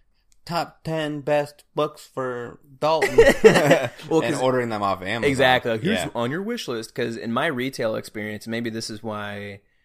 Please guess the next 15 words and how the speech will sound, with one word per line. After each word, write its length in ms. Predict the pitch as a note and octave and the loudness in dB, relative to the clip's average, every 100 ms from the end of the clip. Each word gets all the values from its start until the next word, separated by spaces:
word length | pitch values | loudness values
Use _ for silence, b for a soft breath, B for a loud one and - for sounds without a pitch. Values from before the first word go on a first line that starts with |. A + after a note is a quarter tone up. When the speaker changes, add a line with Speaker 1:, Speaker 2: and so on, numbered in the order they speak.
| _ _ - | _ _ -8
Speaker 2:
and 300 | A2+ G#2+ G#2+ | -4 -4 -4
I, 200 | A2 G#2+ - | -6 -6 -6
I 80 | A#2 | -4
always 360 | A#2 C3+ D#3+ D3 | 0 0 0 -2
like 240 | B2+ A#2+ | -4 -4
it, 80 | A#2+ | -6
but 120 | G#2 | -6
I 80 | G#2+ | -4
always 280 | G#2+ G#2+ G#2+ | -2 -2 -4
still 460 | - A2 G#2 G2+ - | -6 -8 -6 -10 -12
go 220 | - G#2 - | -10 -8 -8
online 540 | G#2 G2 G2+ G2+ A2 | -8 -10 -10 -10 -10
for 140 | G#2+ | -12
stuff, 460 | G#2+ - E2 G2 - B B B B G#2+ - | -14 -10 -8 -10 -12 B B B B -18 -12
um, 580 | G#2 G#2 G2+ G2+ G2+ | -10 -8 -8 -10 -14